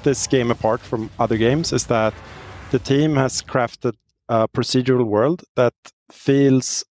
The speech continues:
like the Swedish wilderness. It's not just a, like, a random world, but a place with purpose and history. And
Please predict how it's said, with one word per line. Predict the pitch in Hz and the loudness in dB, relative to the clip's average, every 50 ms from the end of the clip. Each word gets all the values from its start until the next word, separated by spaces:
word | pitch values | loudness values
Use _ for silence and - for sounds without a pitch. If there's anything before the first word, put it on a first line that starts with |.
| _ _ - | _ _ 0
like | 123 120 123 120 - | 2 2 2 2 0
the | - 113 | -2 -4
Swedish | - - 131 131 127 117 110 - - | -2 0 2 2 2 2 2 0 0
wilderness. | 113 123 127 127 117 107 98 87 104 107 104 - - - | 2 2 2 4 2 0 -2 -2 -4 -6 -6 -6 -8 -6
It's | - 123 - - - - - - | -6 -6 -4 -2 -2 -2 -2 -2
not | 135 135 139 - - | 0 -2 -2 -2 0
just | - 131 120 - - - - | 0 0 0 0 -2 -2 0
a, | 110 104 101 - _ _ - _ _ _ _ _ - | 2 0 0 -2 _ _ -20 _ _ _ _ _ -4
like, | - 123 113 - | -2 -2 0 0
a | 107 95 | 0 0
random | 98 113 117 117 117 117 110 113 110 104 | 2 2 0 0 0 0 0 0 0 2
world, | 98 98 101 110 131 151 165 156 - | 2 2 2 2 2 0 -2 -4 -4
but | - 117 _ _ - - _ - | -4 -4 _ _ -20 -16 _ -2
a | 123 117 - _ _ - | -2 -2 -2 _ _ -12
place | - - 120 117 110 101 - - - - | -4 0 0 2 2 2 0 -2 -4 -2
with | - 117 104 92 87 _ - | 0 0 0 0 -2 _ -8
purpose | - - 113 104 - - 101 - - | -4 -4 -4 -4 -4 -4 -4 -2 0
and | 104 101 98 92 95 92 | -2 -2 -2 -2 -4 -2
history. | 90 117 117 - - - - - 101 - _ _ _ - - - - _ _ - | 0 -2 -2 -2 -2 -2 -2 -2 -2 -4 _ _ _ -20 -20 -20 -20 _ _ -4
And | 131 123 123 127 123 123 123 120 - | -2 0 2 2 2 0 0 -2 -6